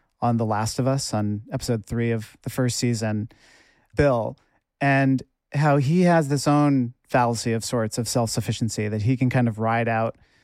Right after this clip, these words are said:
the apocalypse by himself with enough guns, enough canned food, a stockpile of, of good wine. And I was thinking <laughs> a little bit in the context of the war on cars, where we talk a lot about nimbys who oppose things like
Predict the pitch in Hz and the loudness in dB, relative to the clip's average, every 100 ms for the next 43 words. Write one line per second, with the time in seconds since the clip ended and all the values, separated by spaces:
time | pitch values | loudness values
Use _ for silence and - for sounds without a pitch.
0 | - 120 120 120 120 113 104 - - _ | -2 0 2 2 2 0 -2 -6 -12 _
1 | - 135 135 135 123 120 117 117 110 104 | 2 4 6 4 2 2 0 0 -4 -6
2 | - _ - 143 147 - 143 147 151 139 | -8 _ -2 0 2 2 4 6 4 2
3 | 135 123 - 139 135 - 135 131 131 127 | 0 -2 0 0 0 -2 0 0 0 -2
4 | - _ _ - 131 117 - 127 120 107 | -6 _ _ -6 -4 -2 -2 0 -2 -6
5 | _ 131 127 147 135 131 127 127 131 - | _ -8 0 2 4 4 4 2 -2 -8
6 | - _ _ - 156 165 160 202 196 175 | -20 _ _ -6 0 2 2 0 2 2
7 | 180 135 - - 170 233 226 175 165 156 | 0 -2 -4 -4 0 2 2 2 0 2
8 | 175 165 156 139 139 143 135 135 - 160 | 2 2 0 0 2 4 2 2 2 2
9 | 147 143 143 147 160 156 135 127 127 131 | 2 0 0 2 2 2 0 0 0 0
10 | 127 104 135 151 160 175 190 - 123 113 | 0 2 2 4 4 0 -2 -4 -2 -2
11 | 123 - 131 139 123 135 135 143 127 117 | -4 -2 0 0 -2 -2 0 0 -2 -4
12 | 104 - | -4 -8